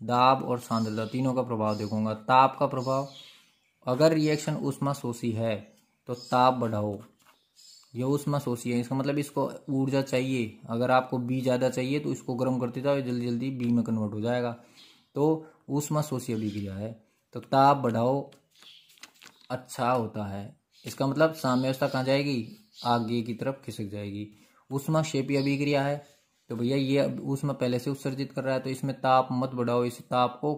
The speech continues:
कम करो, मतलब इसे ठंडा करो, तो अभिक्रिया का जो साम्यावस्था है वो आगे बढ़ जाएगी। सही है। उत्क्रमणीय अभिक्रिया में अग्र अभिक्रिया ऊष्मा शोषी तो पश्च अभिक्रिया ऊष्मा क्षेपी होती है। समझे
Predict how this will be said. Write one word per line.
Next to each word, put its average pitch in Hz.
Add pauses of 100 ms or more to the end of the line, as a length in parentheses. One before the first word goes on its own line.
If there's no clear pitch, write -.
कम 123
करो, 110
मतलब 131
इसे 147
ठंडा 113
करो, 104 (480)
तो 143
अभिक्रिया 120
का 123
जो 120
साम्यावस्था 113
है 113
वो 123 (280)
आगे 107
बढ़ 101
जाएगी। 101 (200)
सही 127
है। 160 (1300)
उत्क्रमणीय 151
अभिक्रिया 127
में 131
अग्र 147
अभिक्रिया 123 (320)
ऊष्मा 143
शोषी 131 (580)
तो 123
पश्च - (140)
अभिक्रिया 117 (100)
ऊष्मा 127
क्षेपी 113
होती 110
है। 107
समझे 131